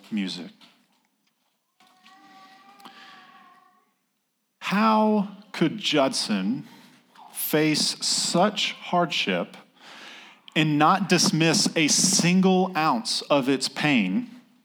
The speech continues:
and still persevere? Towards the ends of, end of his life, Judson said, "If I had not felt certain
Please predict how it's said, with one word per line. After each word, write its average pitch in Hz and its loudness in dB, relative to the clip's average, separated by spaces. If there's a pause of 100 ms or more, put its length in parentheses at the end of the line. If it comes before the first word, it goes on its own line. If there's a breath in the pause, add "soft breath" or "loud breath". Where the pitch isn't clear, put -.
(420)
and 135 0
still 107 0 (320)
persevere? 110 -2 (1600 loud breath)
Towards 160 0
the 156 2
ends 165 2
of, 170 -2
end 165 0
of 165 2
his 160 -2
life, 107 0
Judson 135 0
said, 95 0 (1160 loud breath)
"If 123 0
I 147 4
had 123 0
not 135 2
felt 139 2
certain 117 -2